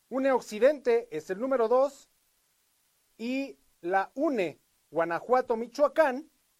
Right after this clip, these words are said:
le corresponde el número once.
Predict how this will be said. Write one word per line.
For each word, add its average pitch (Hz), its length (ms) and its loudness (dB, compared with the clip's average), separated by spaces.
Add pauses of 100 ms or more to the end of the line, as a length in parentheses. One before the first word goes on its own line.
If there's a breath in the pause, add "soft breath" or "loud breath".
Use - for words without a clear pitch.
(400)
le 156 140 -8
corresponde 190 920 -4
el 170 220 -6
número 196 340 0
once. 135 400 -8